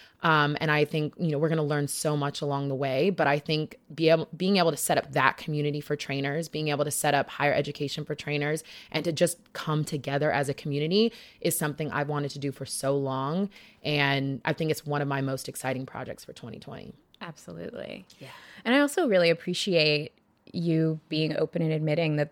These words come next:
Speaker 2: that is an area where you have maybe a little bit of imposter syndrome, because I think that's something that a lot of people can relate to, but even having those feelings isn't a reason to not do something.
Speaker 1: Amen.
Speaker 2: And I think it's great that you're, you're still doing it.
Speaker 1: Amen.
Speaker 2: <laughs>
Speaker 1: Uh, well, and that's the thing. I think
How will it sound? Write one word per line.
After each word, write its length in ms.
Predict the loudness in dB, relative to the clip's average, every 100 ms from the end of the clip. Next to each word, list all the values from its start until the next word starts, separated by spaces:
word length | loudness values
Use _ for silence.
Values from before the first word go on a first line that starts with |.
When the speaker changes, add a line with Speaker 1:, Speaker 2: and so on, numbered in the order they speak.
| 2
Speaker 2:
that 140 | 2
is 140 | 2 -2
an 60 |
area 420 | 0 2 2 2 0
where 80 | -2
you 80 |
have 220 | -2 -4 -2
maybe 220 | -2 -2
a 40 |
little 160 | -2 -2
bit 120 | -4
of 100 | -6
imposter 440 | -8 -8 -8 -8 -10
syndrome, 680 | -10 -10 -6 -6 -4 -6 -6
because 260 | -8 -6 -6
I 60 |
think 160 | -6 -4
that's 160 | -6 -4
something 180 | -2 -2
that 100 | -2
a 60 |
lot 160 | -2 -2
of 60 | -4
people 220 | -6 -6
can 180 | -4 -4
relate 340 | -2 -2 -2
to, 280 | -4 -2 0
but 280 | 2 0 -2 _ _ _ _
even 200 | 4 4
having 260 | 6 4 4
those 180 | 0 0
feelings 380 | 0 0 0 -2
isn't 180 | -2 -4
a 60 |
reason 320 | -6 -6 -8
to 140 | -6 -2
not 340 | 0 0 -4
do 180 | -8 -8
something. 400 | -4 -6 -2 0
Speaker 1:
Amen. 540 | 2 2 2 -2 -4 -10 _ _
Speaker 2:
And 180 | -8 -6
I 60 | -6
think 160 | -6
it's 100 | -8
great 240 | -6 -6 -6
that 140 | -6
you're, 280 | -4 -2 -4 -4
you're 120 | -6
still 220 | -4 -6
doing 240 | -4 -6 -6
it. 160 | -8 4
Speaker 1:
Amen. 600 | 6 8 6 6 6 4 6
Speaker 2:
<laughs> 60 |
Speaker 1:
Uh, 100 | 8 12
well, 120 | 12
and 200 | 12 10
that's 200 | 8 4
the 80 | 0
thing. 180 | -2 0
I 80 | 0
think 200 | 0 -2